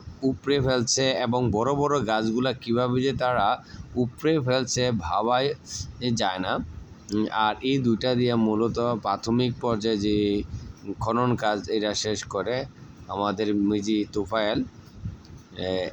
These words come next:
এখানে এই যে এই বেকুটা দিয়ে, আহ, বেশি গভীর হয়, আর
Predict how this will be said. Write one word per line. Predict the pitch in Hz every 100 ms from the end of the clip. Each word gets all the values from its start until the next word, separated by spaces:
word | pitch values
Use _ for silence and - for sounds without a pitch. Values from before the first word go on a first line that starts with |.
| -
এখানে | 117 123 131 135 131
এই | 117
যে | 107 120
এই | 135 151 156 151
বেকুটা | 127 120 123 120 131
দিয়ে, | 117 104 107 139 - - - -
আহ, | 95 101 101 98 87 95
বেশি | 110 104 127
গভীর | 107 104 110
হয়, | 120 117
আর | 107